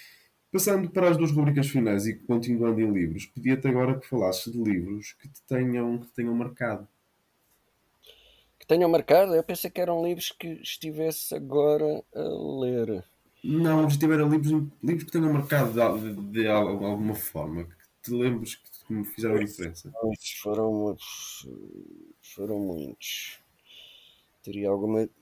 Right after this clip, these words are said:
Speaker 2: dificuldade agora em quantos é que, <laughs> quantos é que eu posso
Speaker 1: <laughs> Um número razoável. Eu não, eu não quero co-, eu não quero pôr um limite, mas deixa
Speaker 2: Eu vou
Speaker 1: com
Speaker 2: dizer, pronto, vou
Speaker 1: razoabilidade.
Speaker 2: dizer assim, eu preferia falar nos livros que,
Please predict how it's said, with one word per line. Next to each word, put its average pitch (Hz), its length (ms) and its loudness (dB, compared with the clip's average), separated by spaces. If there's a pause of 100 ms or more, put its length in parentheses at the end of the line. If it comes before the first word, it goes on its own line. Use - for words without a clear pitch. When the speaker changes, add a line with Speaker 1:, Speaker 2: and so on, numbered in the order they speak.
Speaker 2:
dificuldade 131 760 -2
agora 135 380 6
em 135 160 -2
quantos 156 360 2
é 143 60 4
que, 139 80 0
<laughs> 170 580 6
quantos 143 220 4
é 147 60 6
que 139 80 4
eu 131 100 2
posso 139 160 0
Speaker 1:
<laughs> - 540 -14
Um 180 100 4
número 147 260 4
razoável. 110 640 4
Eu 127 80 4
não, 139 180 6
eu 131 80 4
não 139 120 4
quero 143 260 2 (140)
co-, 131 180 -2
eu 110 100 2
não 131 120 2
quero 135 200 0
pôr 135 140 2
um 123 300 4
limite, 120 500 0
mas 120 180 -2
deixa 123 260 2
Speaker 2:
Eu - 60 8
vou 240 120 8
Speaker 1:
com - 0 -
Speaker 2:
dizer, 214 260 12
pronto, 190 380 4
vou 180 100 8
Speaker 1:
razoabilidade. 175 60 2
Speaker 2:
dizer 170 260 8
assim, 120 440 6
eu 139 300 8
preferia 165 460 2
falar 165 320 10
nos 151 160 6
livros 151 380 2
que, 165 260 -4